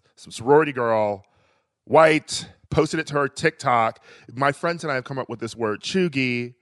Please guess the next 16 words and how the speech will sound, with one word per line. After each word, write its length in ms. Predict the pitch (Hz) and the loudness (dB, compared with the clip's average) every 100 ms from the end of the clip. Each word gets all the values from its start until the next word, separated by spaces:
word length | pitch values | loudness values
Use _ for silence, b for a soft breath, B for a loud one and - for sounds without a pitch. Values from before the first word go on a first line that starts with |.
| _ - | _ -14
to 100 | 110 | -12
describe 520 | 113 - 143 143 131 | -10 -6 -2 -2 -2
this. 440 | 110 104 101 - - _ - | -6 -4 -6 -12 -20 _ -14
Let 140 | 185 269 | -12 -8
me 100 | 175 | -10
tell 200 | - 71 | -10 -12
you 80 | 78 | -14
something. 520 | - 53 - - 98 _ _ _ _ _ _ _ _ _ _ | -18 -20 -18 -18 -18 _ _ _ _ _ _ _ _ _ _
Can 120 | 151 | -4
y'all 140 | 240 302 | -4 0
go 120 | 120 | 0
back 300 | 98 107 - | 2 -2 -2
to 60 | |
stealing 360 | - 117 101 95 | -14 -8 -8 -6
our 180 | 95 92 | -8 -8
slang? 540 | - 101 95 92 95 | -8 -8 -6 -6 -12